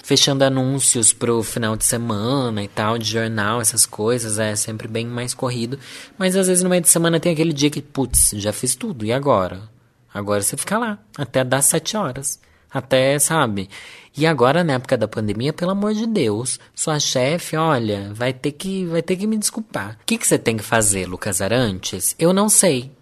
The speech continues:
Eu realmente não sei. Porque ninguém sabe. Eu não sei o que fazer. É muito fácil a gente falar, "Ah, conversa com seu chefe, blá, blá, blá." Eu nunca consegui conversar com os meus chefes. Nunca consegui pedir um aumento. Eu não sou essa pessoa que vai saber te dar um conselho agora, mas eu sei que você só tá querendo reclamar, eu também só tô querendo reclamar.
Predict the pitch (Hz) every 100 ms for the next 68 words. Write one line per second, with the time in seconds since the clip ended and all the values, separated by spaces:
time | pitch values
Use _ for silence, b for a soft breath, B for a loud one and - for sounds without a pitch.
0 | _ 180 185 226 220 180 131 110 107 -
1 | 95 113 - - 196 190 175 185 - 127
2 | 127 135 - b _ 180 - 226 - 120
3 | 101 95 B B B B 160 190 - 196
4 | 139 143 127 123 - 131 131 170 143 131
5 | 127 127 131 - 135 - 110 107 123 110
6 | 113 120 127 - 233 254 262 220 - 151
7 | 135 147 113 101 101 101 98 90 92 90
8 | - B B - 143 156 - 135 123 120
9 | 107 113 110 107 92 101 107 - B B
10 | B 120 135 143 151 147 165 156 139 127
11 | 127 127 120 117 117 113 120 - 117 110
12 | 104 107 127 B B 120 120 127 123 -
13 | 117 117 107 - 120 110 - 113 117 117
14 | 107 104 104 98 95 101 117 123 120 110
15 | 101 104 107 101 - 98 98 104 - 98
16 | 101 95